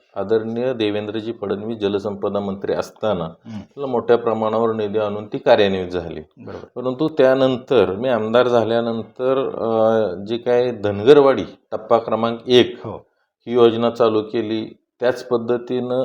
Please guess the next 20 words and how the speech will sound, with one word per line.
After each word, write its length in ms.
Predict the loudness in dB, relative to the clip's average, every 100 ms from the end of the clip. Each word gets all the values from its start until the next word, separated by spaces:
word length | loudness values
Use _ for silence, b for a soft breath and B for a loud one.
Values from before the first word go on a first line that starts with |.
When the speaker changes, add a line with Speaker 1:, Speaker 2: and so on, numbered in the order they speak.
| -4
Speaker 1:
आता 240 | -4 -2
धनगरवाडी 580 | 0 0 0 2 2 0
टप्पा 380 | -2 -4 0 0
क्रमांक 400 | 0 -4 -4 0
दोनला 320 | 2 2 0
पण 140 | -2
मोठ्या 300 | -2 0 0
प्रमाणावर 400 | 0 -2 -2 -4
पैसे 320 | 0 0 0 -4
आणलेत 340 | -4 -6 -10 _ _ _ _ _ -8
आणि 220 | -4 -4 -2
ते 100 | -2
सुद्धा 300 | 0 0 2
योजना 420 | 4 2 0 -2
येणाऱ्या 420 | -2 -2 -2 -2 -2
पंधरा 400 | -2 -2 0 -2
ते 200 | 0 0
वीस 300 | 0 0 2
तारखेपर्यंत 600 | 2 0 -2 0 -2 -4
डिसेंबरच्या 720 | 0 0 2 0 0 -6